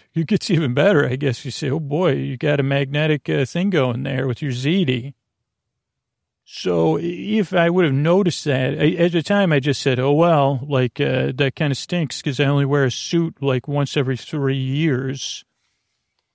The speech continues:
And I wasn't planning on cleaning the suit for, for, until three years from now. So now I have to figure, and now that I just realized that my suit is still in my closet with the ziti on it.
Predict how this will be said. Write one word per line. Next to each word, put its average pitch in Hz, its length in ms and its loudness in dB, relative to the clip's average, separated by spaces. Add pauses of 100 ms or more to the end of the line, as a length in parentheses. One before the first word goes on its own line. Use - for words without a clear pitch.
(840)
And 131 300 0
I - 20 2
wasn't 139 300 2
planning 139 320 2
on 120 120 0
cleaning 135 400 0
the 127 100 0
suit 151 540 -2
for, 143 280 -2
for, 147 360 -4
until 131 460 -2
three 139 280 -4
years 165 260 2
from 131 180 -4
now. 131 380 -2
So 139 180 -4
now 135 280 2
I - 20 4
have 135 140 0
to 127 100 -12
figure, 147 340 -6
and 135 380 0
now 135 240 2
that 135 120 2
I 131 120 4
just 131 240 -4
realized 131 500 2
that 139 160 -6
my 123 140 -2
suit 131 320 -4
is 120 80 -2
still 135 320 -2
in 127 60 -2
my 123 120 0
closet 131 720 -2
with 147 220 -2
the 127 80 -8
ziti 131 440 0
on 127 240 -4
it. 139 200 -4